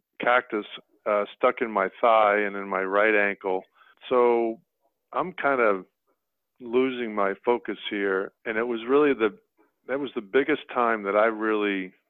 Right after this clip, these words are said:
had to use my breathing, and it emphasized that. And I, I've told that story, and I can relate it to performance because, you know, when, when our body, our normal reactions kick in, we don't breathe, you know, we're in the fight or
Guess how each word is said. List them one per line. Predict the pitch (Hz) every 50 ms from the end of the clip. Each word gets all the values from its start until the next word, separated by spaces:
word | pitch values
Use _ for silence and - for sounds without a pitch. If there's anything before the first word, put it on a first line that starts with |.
| _ _ _ _ - -
had | 120 120 117 101
to | 107
use | 101 101 104 107 98 -
my | 107 98 98
breathing, | 98 92 - 104 104 107 107 98 101 101 98 95 92 95 - _ _ _ _ -
and | 117 113 107
it | 107 - -
emphasized | 131 147 - - 143 - - 123 107 101 101 95 90 -
that. | 107 101 98 101 98
And | 101 101
I, | 101 104 104 - - 117
I've | 113 104 - -
told | - 139 135 113
that | 117 98 - - -
story, | - 117 107 104
and | 101 101
I | 104
can | 104 - 107
relate | 104 101 104 101 107 107 104
it | 104 104 -
to | - 101
performance | - - 95 85 - - 139 156 120 104 92 92 - - _
because, | 117 101 - - - 107 101 98 - - _ _ _ _
you | - 120 104
know, | 104 104 101
when, | 101 104 110 113 120
when | - 127 117 113 113
our | 113 110 107 104 104 95 - _ _ _ _ _ _ _ _ _ _ _ _ _ _ _
body, | - 113 120 127 127 127 120
our | 110 98 95
normal | 95 107 113 120 117 117 113 110
reactions | 104 104 104 110 120 127 - - - 113 104 104 - - - -
kick | - 120 - -
in, | 117 135 139 117 95 95 98 - - _ _ _ _ _ _ _ _ - 208 208
we | 180 127 117 120
don't | 113 117 120 160 202 202
breathe, | - 107 95 90 87 87 -
you | - 104
know, | 98 104
we're | 107 110
in | 107 107
the | 107 101 104 110 - _ - - -
fight | - 110 113 117 113
or | 113